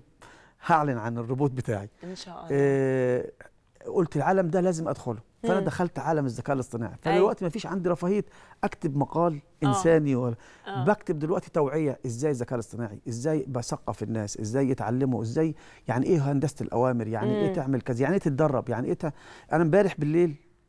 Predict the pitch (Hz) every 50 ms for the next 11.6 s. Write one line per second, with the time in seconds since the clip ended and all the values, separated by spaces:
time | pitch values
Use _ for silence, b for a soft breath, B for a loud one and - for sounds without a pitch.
0 | _ _ _ _ - - - 214 220 160 131 110 110 113 107 123 156 135 - -
1 | _ - b b b b b 135 127 120 135 165 190 185 - - 170 190 - -
2 | - 120 - - 180 185 196 196 202 - _ _ _ _ _ _ - - 226 208
3 | 180 147 123 127 131 - 127 - - - 120 120 117 104 98 104 110 - _ b
4 | b b b b b b b b b 147 143 139 151 180 190 180 - - 131 127
5 | 131 127 127 - 165 - - - 127 - 175 170 - - 139 127 127 123 - -
6 | 190 185 180 - - - _ _ _ - 175 185 185 - - 139 - - 196 180
7 | 165 175 - 160 151 175 175 190 185 - 165 160 165 160 135 - 165 180 214 208
8 | 143 117 - - - _ - 214 220 214 208 196 180 175 180 165 - - 127 120
9 | 156 151 156 - - 220 220 185 180 147 135 - - - - 190 208 - - 175
10 | 151 147 143 - - - 185 185 175 151 - 139 120 123 127 123 123 151 185 220
11 | 226 - - - 160 143 135 131 131 131 131 131